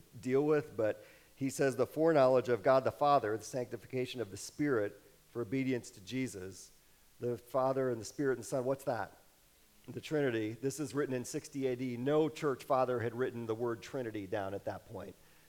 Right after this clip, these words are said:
Um, they were, they hadn't come to grips with what that really meant, but it's,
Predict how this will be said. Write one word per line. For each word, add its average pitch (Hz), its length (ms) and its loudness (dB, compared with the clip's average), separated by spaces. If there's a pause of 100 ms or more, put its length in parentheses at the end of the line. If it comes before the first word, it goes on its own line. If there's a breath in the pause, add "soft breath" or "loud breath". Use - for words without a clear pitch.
(140 soft breath)
Um, 107 400 -4
they 131 160 4
were, 131 240 4
they 131 220 4
hadn't 135 200 2
come 139 200 4
to 120 80 0
grips 117 340 0
with 117 160 -8
what 117 180 0
that 120 120 4
really 117 220 -2
meant, 117 260 -2
but 117 100 -2
it's, 117 220 -6